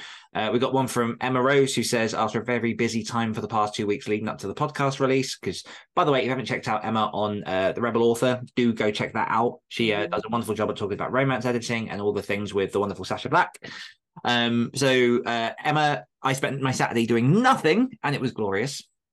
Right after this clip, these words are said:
Speaker 2: Love it.
Speaker 1: Uh, "Kids, my win is self-care because I really focused on not doing much and just getting a little bit done here and there."
Speaker 2: Oh.
Speaker 1: And then Ara, "After a few weeks of low spurts from anxiety, I managed a weekly exercise goal."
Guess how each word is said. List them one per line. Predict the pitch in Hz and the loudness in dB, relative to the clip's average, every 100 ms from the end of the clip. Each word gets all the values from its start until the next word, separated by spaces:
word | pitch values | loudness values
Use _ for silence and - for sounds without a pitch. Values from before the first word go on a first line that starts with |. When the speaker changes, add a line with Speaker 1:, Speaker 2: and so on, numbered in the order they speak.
| _ _ 165 | _ _ -14
Speaker 2:
Love | 165 | -12
it. | 151 123 | -6 -2
Speaker 1:
Uh, | 120 117 - _ _ - - | -2 -4 -8 _ _ -6 4
"Kids, | 214 277 - | 4 2 -6
my | 117 185 147 | 0 2 2
win | 113 | 0
is | 117 | 0
self-care | - 131 - 143 107 | 2 2 2 -2 0
because | 135 131 | -2 -2
I | 120 | 0
really | 117 117 | 0 0
focused | 123 113 110 | 0 -4 -4
on | 104 120 | -4 -2
not | 127 | -2
doing | 113 107 | -2 -2
much | 110 107 | -2 -4
and | - 110 | -6 -8
just | 107 | -6
getting | 104 98 104 | -8 -6 -4
a | |
little | 104 | -2
bit | - - | -4 -4
done | 101 | -6
here | 95 101 95 | -4 -4 -2
and | 120 | 0
there." | 160 160 - - - _ | 2 0 -2 -18 -20 _
Speaker 2:
Oh. | 196 214 214 226 - _ _ - | -4 -2 -4 -8 -16 _ _ -2
Speaker 1:
And | 117 | 0
then | 110 - | 0 4
Ara, | 151 143 147 - | 4 6 4 2
"After | 113 - | 0 0
a | |
few | 107 127 | 0 2
weeks | 117 104 | 0 -2
of | 101 | -2
low | 107 | -2
spurts | 107 101 - | 0 -2 -2
from | 101 | -6
anxiety, | 104 120 - 110 | -2 -2 0 0
I | |
managed | 107 107 101 - | 0 -4 -6 -6
a | 98 | -6
weekly | 110 107 104 | -4 -4 -6
exercise | - - 107 92 85 | -6 -10 -6 -4 -4
goal." | - - - | -8 -12 -16